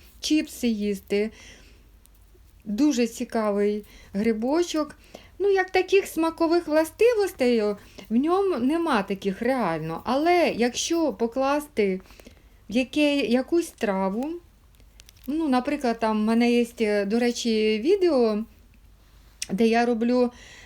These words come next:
е, з грибочками, там, із, е, саркосцифою, так само можна із, е, ексідій робити салатики, то цей гриб набуває смаку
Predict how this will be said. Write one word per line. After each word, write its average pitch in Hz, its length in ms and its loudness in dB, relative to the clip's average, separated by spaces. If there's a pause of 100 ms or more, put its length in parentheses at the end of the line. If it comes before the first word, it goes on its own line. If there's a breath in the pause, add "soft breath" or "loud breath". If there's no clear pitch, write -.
(140 loud breath)
е, 202 280 0
з 196 60 -6
грибочками, 247 720 0
там, 196 320 -2
із, 202 320 -4
е, 196 500 0 (200 loud breath)
саркосцифою, 247 880 0
так 226 200 -4
само 262 340 2
можна 226 400 0
із, 226 300 -4 (140)
е, 214 420 2 (280 loud breath)
ексідій 240 920 -2
робити 220 480 -2
салатики, 202 840 -4 (340 loud breath)
то 277 440 2
цей 294 280 2
гриб 285 300 0
набуває 240 680 0
смаку 247 840 -2